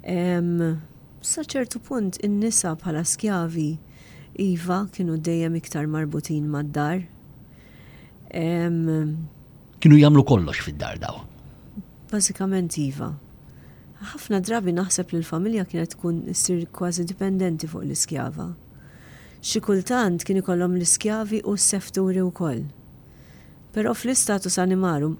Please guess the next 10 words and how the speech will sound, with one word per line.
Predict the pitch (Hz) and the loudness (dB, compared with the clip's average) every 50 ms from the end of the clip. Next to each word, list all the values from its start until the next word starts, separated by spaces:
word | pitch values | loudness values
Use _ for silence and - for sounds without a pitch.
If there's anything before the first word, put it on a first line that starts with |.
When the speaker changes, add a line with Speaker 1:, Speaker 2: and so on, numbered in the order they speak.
| - - | -4 -4
Speaker 1:
ma | 185 196 | -2 -2
nafx | 202 208 - - - - | -2 -4 -4 -6 -6 -4
għala, | 214 196 175 160 151 143 147 | -2 -2 -2 -2 -2 -2 -2
hija | 156 160 165 | -2 -2 -2
interessanti, | 170 170 - 175 180 180 - - - 175 165 160 - 165 | -2 -2 -2 -2 -2 -2 -2 -2 -2 -2 -4 -2 -4 -4
ma | 156 165 170 190 | -4 -2 -2 -2
l-iskjava | 220 233 - - - 202 175 165 165 180 190 185 | -2 -2 -2 -2 -2 -2 -2 -2 -2 -4 -6 -6
tissemma | - - - - 180 175 180 175 - | -4 -4 -4 -2 -2 -2 -2 -4 -4
qabel | - 175 165 160 151 151 | -4 -4 -2 -2 -2 -2
is-seftura. | 147 - - 143 147 - - 147 139 131 135 131 | -2 -4 -4 -4 -6 -6 -6 -6 -6 -4 -4 -6